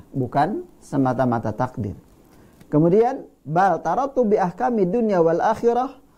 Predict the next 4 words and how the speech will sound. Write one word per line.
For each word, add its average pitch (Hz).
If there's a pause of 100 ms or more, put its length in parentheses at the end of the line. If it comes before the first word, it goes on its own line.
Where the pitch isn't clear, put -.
(300)
wa 165
masalihihima 208
wa 185
mafasidihima 202